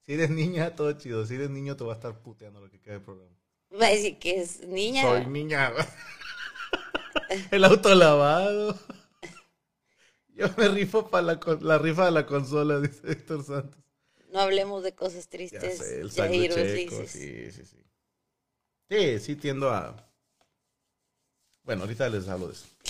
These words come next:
Speaker 2: <laughs>
Speaker 1: Otra característica.
Speaker 2: Em, dice que este estado anímico, en lugar de parecer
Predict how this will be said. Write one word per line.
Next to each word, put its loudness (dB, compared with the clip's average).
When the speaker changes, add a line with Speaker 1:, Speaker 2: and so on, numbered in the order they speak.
Speaker 2:
<laughs> -4
Speaker 1:
Otra -2
característica. -12
Speaker 2:
Em, -2
dice -2
que -10
este 0
estado 0
anímico, -4
en -2
lugar 2
de -6
parecer -4